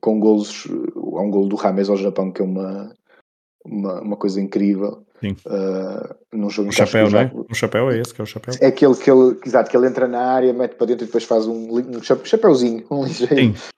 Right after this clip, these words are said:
Speaker 2: sim.
Speaker 1: um ligeiro chapéu, assim, uma finalização, assim, com mu-, com muita classe. Num jogo em que acho que o Jackson faz dois golos também. Ahm, e, portanto, e depois termina naquele jogo também com o, com o Brasil,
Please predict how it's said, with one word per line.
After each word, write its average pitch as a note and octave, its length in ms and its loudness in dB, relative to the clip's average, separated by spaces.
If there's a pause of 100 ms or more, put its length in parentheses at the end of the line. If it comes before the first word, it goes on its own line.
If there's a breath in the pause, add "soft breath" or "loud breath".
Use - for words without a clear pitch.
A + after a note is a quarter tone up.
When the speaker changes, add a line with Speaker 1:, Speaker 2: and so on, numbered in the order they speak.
Speaker 2:
sim. G#2 240 0
Speaker 1:
um B2+ 100 0
ligeiro A#2+ 320 4
chapéu, A2+ 300 0
assim, A#2+ 140 -4
uma A2+ 100 -2
finalização, A2 720 0
assim, G2+ 180 -10
com G#2+ 100 -4
mu-, G2+ 180 -8
com G#2 140 -6
muita G2 240 -6
classe. F#2 340 -10
Num A2+ 140 -6
jogo A2+ 140 4
em A2 80 -2
que A2 80 -2
acho - 120 -6
que - 80 -2
o G#2+ 60 0
Jackson G#2+ 300 -4
faz G2+ 180 -2
dois G2 220 0
golos G2 260 -8
também. G2 260 -6 (560 loud breath)
Ahm, G2+ 580 -4 (1300)
e, - 120 -10
portanto, A2 280 0
e A2 40 -4
depois A#2+ 180 -2
termina C3+ 300 0
naquele C#3 240 2
jogo C3+ 260 -2
também C#3+ 240 0
com C#3+ 220 -2
o, C#3 180 -4
com C#3 220 -2
o C3+ 40 2
Brasil, C#3 640 2